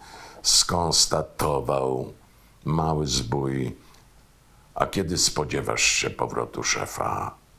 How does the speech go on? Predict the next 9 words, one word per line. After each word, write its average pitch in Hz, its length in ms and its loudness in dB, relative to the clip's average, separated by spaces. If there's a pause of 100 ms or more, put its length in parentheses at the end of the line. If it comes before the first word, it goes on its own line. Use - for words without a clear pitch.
(800)
spojrzał 101 920 2 (520)
na 73 680 2
śniadą 69 640 2
piękność. - 1500 -6 (1400)
"Niedługo", 147 720 2 (840)
odparła. 76 680 0 (1000)
"Będzie 104 580 0
się 104 240 0
działo", 107 680 0